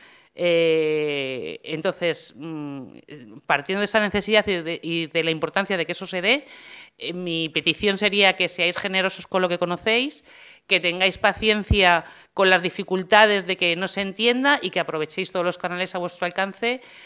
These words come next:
eh, como Twitch, como un blog, como las redes sociales, si tenéis LinkedIn, y que no dejéis de hacerlo, porque a pesar de las dificultades es muy, muy importante esa labor divulgativa que tenéis que hacer. Así que nada, gracias y ánimo.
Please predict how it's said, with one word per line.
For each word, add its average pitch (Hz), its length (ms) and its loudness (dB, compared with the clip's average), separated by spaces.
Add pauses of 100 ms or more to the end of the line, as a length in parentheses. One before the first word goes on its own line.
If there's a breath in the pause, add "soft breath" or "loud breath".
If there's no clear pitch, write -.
(100)
eh, 165 180 0
como 151 300 0
Twitch, 254 500 -2
como 165 220 -8
un 170 100 -6
blog, 247 480 0
como 156 400 -2
las 156 160 4
redes 175 240 0
sociales, 214 400 -4
si 202 80 -6
tenéis 175 300 -4
LinkedIn, 254 560 -2 (420 loud breath)
y - 140 -6
que 170 100 4
no 185 140 4
dejéis 190 240 0
de 175 80 4
hacerlo, 214 340 2
porque 190 220 -4
a - 20 -2
pesar 151 180 -6
de 180 80 0
las 175 80 -4
dificultades 185 600 -2
es - 160 -10
muy, 165 340 -6
muy 165 140 -6
importante 165 400 -4
esa 165 120 -4
labor 151 360 -4 (380 loud breath)
divulgativa 151 600 -2
que 156 100 -6
tenéis 139 260 -8
que 139 80 -8
hacer. 131 220 -12 (180)
Así - 200 -16
que 160 120 -8
nada, 151 180 -4
gracias 160 420 -2
y 170 40 -2
ánimo. 202 460 -8